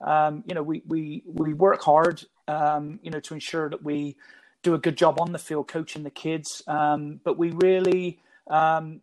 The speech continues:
develop, we really pay a lot of effort at, at developing the kids holistically. So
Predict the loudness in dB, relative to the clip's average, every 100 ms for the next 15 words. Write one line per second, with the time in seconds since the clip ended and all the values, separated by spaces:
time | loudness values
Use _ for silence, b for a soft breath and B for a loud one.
0 | -20 -10 -2 -2 -2 -10 -10 -6 -2 -2
1 | -2 -4 -2 -2 -4 _ _ -20 -14 -6
2 | -6 -4 -4 -4 -8 -10 -8 -4 0 0
3 | 0 -6 -6 -6 -6 -4 -4 -6 -10 -10
4 | -8 -6 0 2 0